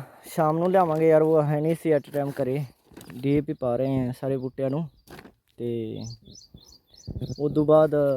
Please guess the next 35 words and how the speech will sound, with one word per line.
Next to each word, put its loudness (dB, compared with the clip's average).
ਰੂੜੀ 0
ਵਾਲੀ 2
ਰੇਹ 4
ਤਿਆਰ -2
ਆ 0
ਆਪਣੇ। -4
ਉਹ -4
ਹਿਲਾ 2
ਜੇ 4
ਦਿੱਤੀ -2
ਸੀ, -4
ਉਹ 4
ਫਿਰ -4
ਉਹ 0
ਸੁੱਕ 2
ਬਰੂੜੀ 4
ਹੋ 6
ਗਈ 2
ਆ 4
ਜਮਾਂ। -4
ਉਹ 4
ਪਾਉਣੀ 4
ਹੈ, 2
ਰੂੜੀ 2
ਵਾਲੀ 6
ਪਾਉਣੀ -2
ਹੈ 2
ਇਹਦੇ 2
ਥੱਲੇ। -2
ਤੇ -4
ਜ਼ੀਰੋ 4
ਬਵੰਜਾ 4
ਚੌਂਤੀ -4
ਦੀ 0
ਤੇ -4